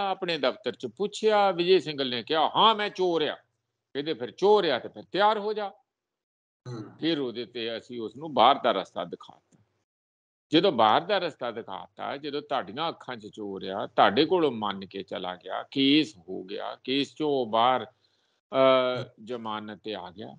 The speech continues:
Speaker 1: ਫਿਰ ਤੁਸੀਂ ਉਸ ਨੂੰ ਕਿਸ ਤਰੀਕੇ ਨਾਲ, ਆਪਣੀ ਸਰਕਾਰ ਤੇ, ਤੇ ਘੱਟੋ ਘੱਟ ਨਾ ਕਰੇ, ਹੋਰ ਜਿੱਥੇ ਮਰਜ਼ੀ ਜਾਵੇ,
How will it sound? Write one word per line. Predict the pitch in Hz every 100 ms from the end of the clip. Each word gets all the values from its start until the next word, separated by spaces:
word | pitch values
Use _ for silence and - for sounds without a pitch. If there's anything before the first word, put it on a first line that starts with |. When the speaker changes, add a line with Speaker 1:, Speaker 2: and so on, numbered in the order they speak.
| _ _
Speaker 1:
ਫਿਰ | - 117 110
ਤੁਸੀਂ | 123 113 160
ਉਸ | 170 156
ਨੂੰ | 185 175
ਕਿਸ | 170 147
ਤਰੀਕੇ | - 156 160
ਨਾਲ, | 190 208 -
ਆਪਣੀ | 135 170 - 208
ਸਰਕਾਰ | 226 220 220 202 208 202
ਤੇ, | - 226
ਤੇ | 220 -
ਘੱਟੋ | 165 180 190
ਘੱਟ | 180
ਨਾ | 196
ਕਰੇ, | 196 208
ਹੋਰ | 160 135 170
ਜਿੱਥੇ | 208 180 - 208
ਮਰਜ਼ੀ | 190 185 - 202
ਜਾਵੇ, | 185 175 185